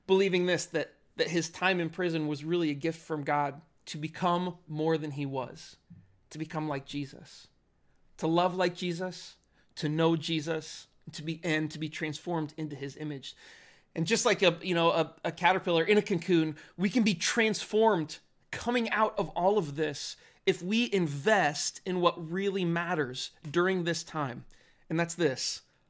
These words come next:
loving and a growing. So how do we do it? What is,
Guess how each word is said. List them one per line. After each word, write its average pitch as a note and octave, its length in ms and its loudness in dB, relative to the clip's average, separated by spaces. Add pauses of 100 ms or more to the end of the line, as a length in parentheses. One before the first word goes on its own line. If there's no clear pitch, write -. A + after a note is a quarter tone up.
(140)
loving F#3 560 2 (640)
and D#3+ 120 2
a F3+ 40 2
growing. D3+ 500 2 (840)
So G3+ 120 6
how G3+ 80 10
do A#3 80 4
we A3+ 80 2
do F#3 160 6
it? D#3 100 2
What G3+ 140 4
is, G#3+ 180 -2